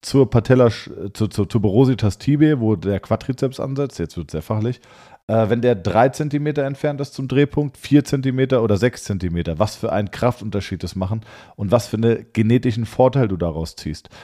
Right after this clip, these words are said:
Weil je weiter der Ansatz weg ist und je weiter der Ansatz vom Drehpunkt weg ist, desto weniger Kraft musst du auf dem Quadrizeps erzeugen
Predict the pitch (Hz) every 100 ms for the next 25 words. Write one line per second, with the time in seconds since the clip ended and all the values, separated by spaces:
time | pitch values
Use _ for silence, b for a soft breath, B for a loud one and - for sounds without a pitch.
0 | B 85 107 107 107 101 131 151 143 117
1 | 104 110 104 92 123 - 87 - 92 92
2 | 82 104 120 117 98 104 117 113 - 92
3 | 110 110 92 92 92 - 104 - 87 87
4 | 139 151 151 147 147 b b b _ -
5 | 117 127 - 127 113 101 95 90 - -
6 | 110 - 135 - 135 120 120 - 143 147